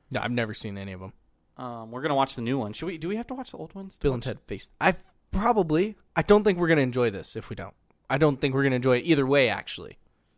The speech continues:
Speaker 1: But
Speaker 2: So I have to watch three movies for our next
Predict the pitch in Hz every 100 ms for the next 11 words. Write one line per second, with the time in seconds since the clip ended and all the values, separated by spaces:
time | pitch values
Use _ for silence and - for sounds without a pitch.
0 | - 139 98 - - 175 196 202 - -
1 | 143 156 170 147 143 156 147 151 139 131
2 | 127 123 - - -